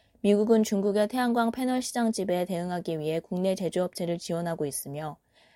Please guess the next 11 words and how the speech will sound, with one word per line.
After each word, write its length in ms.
최근에는 500
중국산 540
패널에 340
대한 240
관세를 460
인상하고 720
다른 260
남아시아 480
국가에서 460
생산된 500
패널에도 640